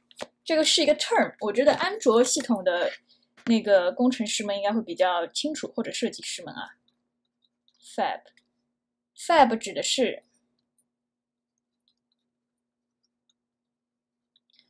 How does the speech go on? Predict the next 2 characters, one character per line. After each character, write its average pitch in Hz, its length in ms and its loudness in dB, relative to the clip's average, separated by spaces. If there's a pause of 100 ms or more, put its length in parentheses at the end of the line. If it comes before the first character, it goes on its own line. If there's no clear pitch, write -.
(180)
floating 247 800 2 (1120)
action 208 580 -4